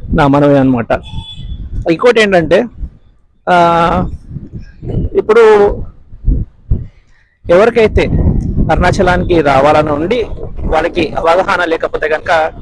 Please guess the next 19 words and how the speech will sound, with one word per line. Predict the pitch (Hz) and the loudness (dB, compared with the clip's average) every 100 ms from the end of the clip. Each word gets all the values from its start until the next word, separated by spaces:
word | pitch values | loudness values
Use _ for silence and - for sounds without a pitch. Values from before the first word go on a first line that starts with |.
| 156 | -8
ఖచ్చితంగా | - - 156 151 151 | -4 -4 -2 -2 -2
నన్ను | 139 131 | -2 -2
అడగండి, | 131 151 196 - - - - - - | -2 -2 -2 -4 -8 -20 -20 -12 -6
నేను | 143 | -4
ప్రతి | 139 - | -4 -6
ఒక్కటి | - 180 - | -2 -4 -2
చెప్తాను. | 156 - 151 | -4 -4 -4
నేను | 156 226 254 _ _ _ _ _ _ 156 | -2 -4 -8 _ _ _ _ _ _ -6
అంటే | 226 240 - _ _ _ _ _ _ _ | 2 2 0 _ _ _ _ _ _ _
అరుణాచలంలో | 160 220 254 254 254 254 | -2 -2 0 0 2 0
మొత్తం | 208 - 226 | 0 -2 -2
కొట్టిన | 196 - 247 240 | -2 -2 2 2
పిండి | 240 220 226 233 220 | 2 0 2 4 2
నాకు | 196 | 2
అన్నీ | 170 214 | 0 0
తెలుసా | 214 208 226 | 0 0 0
అని | 214 208 | 0 0
చెప్పేసి | 180 - 220 233 | 0 0 0 0
నేను | 208 185 160 139 | 2 2 0 -2